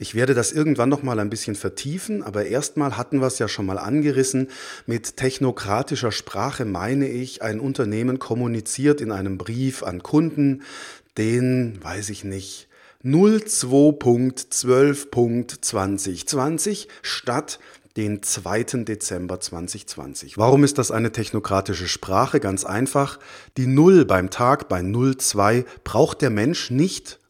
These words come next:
um's zu verstehen. Also wir wissen, dass es der zweite Dezember ist, wenn wir die Null weglassen. Nur Maschinen brauchen diese Null, um zu verstehen, dass es der zweite Dezember ist und das ist technokratisch. Wenn ich also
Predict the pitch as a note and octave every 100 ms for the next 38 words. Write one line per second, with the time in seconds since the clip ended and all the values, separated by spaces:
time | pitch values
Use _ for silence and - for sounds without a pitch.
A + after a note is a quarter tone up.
0 | _ D3 D#3 D3+ - - C3+ C3+ - -
1 | E2+ C2 - - A2 A2+ A2 - - -
2 | A2 C3+ C3 G#3 - F3 A#3 - - -
3 | _ _ A#2+ A#2+ C#3+ C3+ C#3 - A2 C#3+
4 | C#3+ A#2 - A#2 D3 D3 D3+ - - A2
5 | A2+ A2 A#2 A#2 C3 A2+ A2+ - E2+ D#2
6 | D2 C#2+ - C3+ G3 F3+ D3 - G3+ F3
7 | G2 F#2 F#2 F#2 G#2 D3+ G#3+ C#4+ _ -
8 | - _ C#3 D3 D3 B2 B2 D3+ G3 C#3+
9 | C3+ - C#3 C#3+ - - G#2 B2+ C3 B2
10 | C3 - A#2+ - G#2 G#2 G#2+ F#2+ G2 -
11 | F#2+ F#2+ A2 F#3 - F#2 F#2+ A2 C3 -
12 | A2 A2 - - - F#2+ - G2+ - F#2
13 | E2 - - - - _ G#2+ D3+ D#3+ -
14 | B2 C3+ C3+